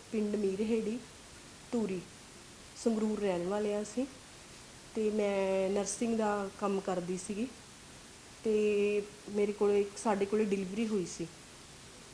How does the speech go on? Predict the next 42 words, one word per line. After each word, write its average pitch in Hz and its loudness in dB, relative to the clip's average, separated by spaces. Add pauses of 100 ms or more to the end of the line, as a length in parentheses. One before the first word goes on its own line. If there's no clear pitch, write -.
(260)
ਜਦੋਂ 220 6
ਡਿਲੀਵਰੀ 226 4
ਹੋਈ, 247 8
ਉਹ 254 6
ਬੱਚੇ 226 2
ਦੀ 220 4
ਵੀ 220 4
ਮਤਲਬ 208 4 (400)
ਆਈਜ਼ 202 6
ਪ੍ਰੋਬਲਮ 190 6
ਸੀ 202 -2
ਉਹਨੂੰ, 226 2 (500)
ਠੀਕ 226 2
ਹੈ। 240 8
ਅਸੀਂ, 240 2
ਸਾਨੂੰ 214 2
ਕਿਸੇ 220 -2
ਨੇ 214 2
ਦੱਸਿਆ, 202 0
ਉਹ 226 0
ਪੂਅਰ 254 6
ਫੈਮਿਲੀ 220 4
ਨੂੰ 208 4
ਬਿਲੋਂਗ 196 2
ਕਰਦੇ 175 -2
ਸੀ, 190 -6
ਬਿਲਕੁਲ 240 2
ਪੂਅਰ 240 2
ਸੀ। 240 0
ਮੈਂ 220 2
ਉਹਨਾਂ 214 2
ਦੀ 233 2
ਮਦਦ 180 2 (100)
ਕਰ 185 -2
ਰਹੀ 180 0
ਸੀ 214 0
ਉਸ 190 0
ਫੈਮਿਲੀ 175 -4
ਦੀ, 175 -6
ਉਹ 180 -6
ਪਰਿਵਾਰ 180 0
ਦੀ। 165 -10